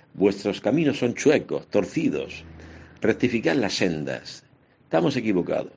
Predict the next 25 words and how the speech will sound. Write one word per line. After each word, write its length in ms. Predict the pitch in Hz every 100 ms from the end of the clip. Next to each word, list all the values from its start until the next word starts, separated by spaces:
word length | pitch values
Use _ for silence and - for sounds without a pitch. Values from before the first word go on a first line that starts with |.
| _ -
¿Y 80 |
cuál 180 | - 269
es 100 | - 98
el 80 |
error 320 | 95 90 107 92
del 140 | 101
hombre? 400 | 110 87 - - - _ _ - _ - - - - - _
Bueno, 160 | 139 -
ya 80 |
lo 60 | -
hemos 140 | 85
dicho 260 | 87 - 127
antes 320 | 147 - 73
en 80 | 82
la 80 | 76
primera 220 | 80 85
lectura, 420 | 85 - 180 - - -
el 60 |
error, 260 | 82 92 92
el 140 | 80 78
error 240 | 78 90
del 140 | 98
hombre 300 | 110 120 110 131
es 180 | 135 - _ _ _ -
hacerse 760 | 85 - 123 160 - 160 -